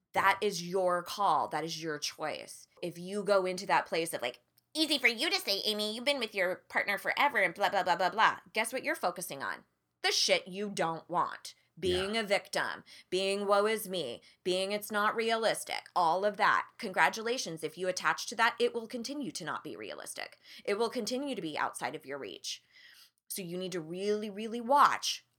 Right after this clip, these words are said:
Speaker 1: Are you staying focused on what you do want or what you don't want?
Speaker 2: Mm-hmm.
Speaker 1: Be
Speaker 2: Very
Speaker 1: patient
Speaker 2: well
Speaker 1: with
Speaker 2: said.
Speaker 1: yourself because there, like I said, there's gonna be people who are rapid and their process is really quick.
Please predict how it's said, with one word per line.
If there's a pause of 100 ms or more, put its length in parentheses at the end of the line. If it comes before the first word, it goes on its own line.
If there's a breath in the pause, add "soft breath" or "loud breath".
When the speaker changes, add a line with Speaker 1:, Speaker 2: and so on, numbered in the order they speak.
Speaker 1:
Are
you
staying
focused
on
what
you
do
want (300 soft breath)
or
what
you
don't
want? (380)
Speaker 2:
Mm-hmm. (420 loud breath)
Speaker 1:
Be
Speaker 2:
Very
Speaker 1:
patient
Speaker 2:
well
Speaker 1:
with
Speaker 2:
said.
Speaker 1:
yourself
because
there,
like
I
said,
there's
gonna
be
people
who
are
rapid (800)
and
their
process
is
really
quick.